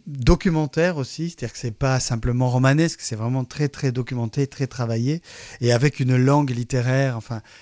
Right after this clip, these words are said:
extrêmement, extrêmement riche, belle, quoi. Euh, très simple, justement, mais très, très, très forte. Donc, euh, une femme qui ouvrira, d'ailleurs, enfin, qui sera à partie de,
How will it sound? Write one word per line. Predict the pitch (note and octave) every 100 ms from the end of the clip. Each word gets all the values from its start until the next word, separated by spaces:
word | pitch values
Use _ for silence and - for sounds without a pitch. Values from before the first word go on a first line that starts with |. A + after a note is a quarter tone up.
| -
extrêmement, | B2 - - C3 C3 C3+ C3 B2+ A#2+ A#2+
extrêmement | - - C3 B2+ B2
riche, | A#2 C#3 -
belle, | A2+ B2+ B2+
quoi. | A2 A#2 G#2 _ - - - - -
Euh, | A#2+ A#2+ A#2 A2+ A2
très | - C#3+
simple, | C3 D3 D3+ -
justement, | A2+ A2 - A#2+ D3+
mais | B2
très, | A2+ - A#2+ A2+ A2 -
très, | - A2
très | - A#2+
forte. | - A#2 - - - - - -
Donc, | B2 C#3+ C3 C#3
euh, | B2+ A#2+ A#2 A2+ A#2+ - _ A3+
une | D#3+ D3+
femme | - D3 E3 D#3+ C3
qui | -
ouvrira, | C#3+ C3+ D3 D3+
d'ailleurs, | D#3+ C3 B2+
enfin, | C#3
qui | -
sera | - C#3
à |
partie | C3 B2 - E3
de, | C3+ A2